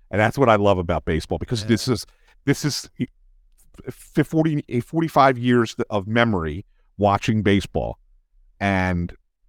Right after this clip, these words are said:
Speaker 1: I've never seen anything like this. And it's un-, it's, it's awesome. That's what makes it fun. That's what makes it fun.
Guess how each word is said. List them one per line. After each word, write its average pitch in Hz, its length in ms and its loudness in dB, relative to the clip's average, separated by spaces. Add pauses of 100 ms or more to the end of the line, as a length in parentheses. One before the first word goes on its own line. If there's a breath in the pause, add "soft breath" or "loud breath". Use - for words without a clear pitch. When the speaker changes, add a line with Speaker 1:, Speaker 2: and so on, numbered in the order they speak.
Speaker 1:
I've 101 200 2
never 92 240 0
seen 101 260 0
anything 90 300 -2
like 80 220 -4
this. - 300 -16
And 92 140 -4
it's 87 200 -8
un-, 98 200 0
it's, - 440 -4
it's 104 180 -6
awesome. 101 340 2
That's 95 180 0
what 95 140 -8
makes 90 180 -6
it 90 60 -10
fun. - 220 -2
That's 107 160 -4
what 92 80 -8
makes 85 180 -10
it 80 80 -10
fun. - 180 -14